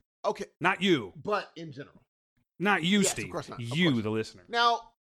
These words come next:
Speaker 1: this brings us to, I think, my favorite movie of the last two weeks. It's a movie on Netflix called Cargo. And, dude,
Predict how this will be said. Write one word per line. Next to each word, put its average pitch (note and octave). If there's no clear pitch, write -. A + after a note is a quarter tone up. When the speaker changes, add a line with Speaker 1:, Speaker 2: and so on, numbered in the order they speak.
Speaker 1:
this F4
brings G#3+
us F3+
to, F#3+
I E3
think, A3
my D#3
favorite F3+
movie D#3+
of C#3
the B2+
last C3
two C3
weeks. -
It's G3+
a A#3
movie G#3+
on F#3
Netflix E3+
called -
Cargo. F#2+
And, F3+
dude, A#3